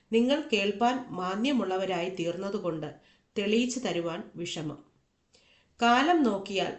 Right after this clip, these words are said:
ഇപ്പോൾ ഉപദേഷ്ടാക്കന്മാർ ആയിരിക്കേണ്ടുന്ന നിങ്ങൾക്ക് ദൈവത്തിൻ്റെ അരുളപ്പാടുകളുടെ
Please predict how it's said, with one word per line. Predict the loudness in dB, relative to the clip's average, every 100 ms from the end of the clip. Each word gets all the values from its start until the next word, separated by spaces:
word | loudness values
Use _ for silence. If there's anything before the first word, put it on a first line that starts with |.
| -10
ഇപ്പോൾ | -10 -2 0 0
ഉപദേഷ്ടാക്കന്മാർ | -4 -4 4 4 4 0 2 0 0 0
ആയിരിക്കേണ്ടുന്ന | 0 -2 -2 0 0 0 -6 -6 -8 -12 _ _ -2
നിങ്ങൾക്ക് | 2 4 4 4 0 -6 -10 -2
ദൈവത്തിൻ്റെ | 2 4 2 2 2
അരുളപ്പാടുകളുടെ | 2 0 -2 0 0 2 0 0 -2